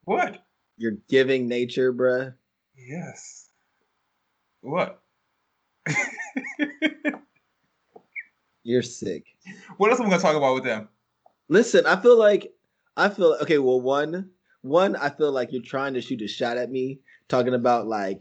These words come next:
Speaker 2: your crowd is about to be hella diverse and different and shit.
Speaker 1: They are
Speaker 2: My
Speaker 1: diverse.
Speaker 2: crowd would be hella diverse and different.
Speaker 1: Yeah, they both would.
Speaker 2: They would be hella diverse, okay? 'Cause I don't have a type.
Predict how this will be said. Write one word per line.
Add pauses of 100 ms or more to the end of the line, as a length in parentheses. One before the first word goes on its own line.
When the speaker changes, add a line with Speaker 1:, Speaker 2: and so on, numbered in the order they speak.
Speaker 2:
your
crowd
is
about
to
be
hella
diverse
and
different
and
shit. (220)
Speaker 1:
They
are
Speaker 2:
My
Speaker 1:
diverse.
Speaker 2:
crowd
would
be
hella
diverse
and
different. (380)
Speaker 1:
Yeah,
they
both
would. (460)
Speaker 2:
They
would
be
hella
diverse,
okay?
'Cause
I
don't
have
a
type.